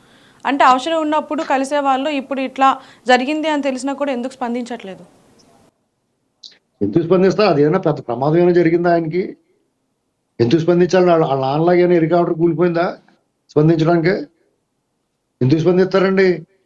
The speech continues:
Speaker 2: అసలు సినిమా వాళ్ళు ఎందుకు స్పందించాలి? వాళ్ళు ఏ-, ఎప్పుడేసి తినేసాడు. సి-, టికెట్ రేటు తగ్గించి వాళ్ళ జోలికి వెళ్ళాడు అనవసరంగానే.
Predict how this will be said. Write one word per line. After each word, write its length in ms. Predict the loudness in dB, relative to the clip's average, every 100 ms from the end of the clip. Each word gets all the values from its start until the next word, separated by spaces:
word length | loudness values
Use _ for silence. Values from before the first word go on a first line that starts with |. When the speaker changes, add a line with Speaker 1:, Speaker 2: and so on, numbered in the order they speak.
| _ _ _ _ _ _ _ _ _ _ _ _ 0
Speaker 2:
అసలు 160 | 0
సినిమా 300 | 0 0 2
వాళ్ళు 160 | 4 2
ఎందుకు 180 | 2 0
స్పందించాలి? 600 | 2 0 2 2 2 2
వాళ్ళు 180 | 4
ఏ-, 300 | 4 4 4
ఎప్పుడేసి 320 | 2 2 2 2
తినేసాడు. 540 | 2 2 0 -4 -8 -10
సి-, 180 | _ -6
టికెట్ 300 | -2 0 0
రేటు 220 | 2 0
తగ్గించి 420 | 2 0 0 0 0
వాళ్ళ 140 | 2
జోలికి 280 | 2 2 2
వెళ్ళాడు 260 | 0 0
అనవసరంగానే. 480 | -2 -6 -8 -10 -14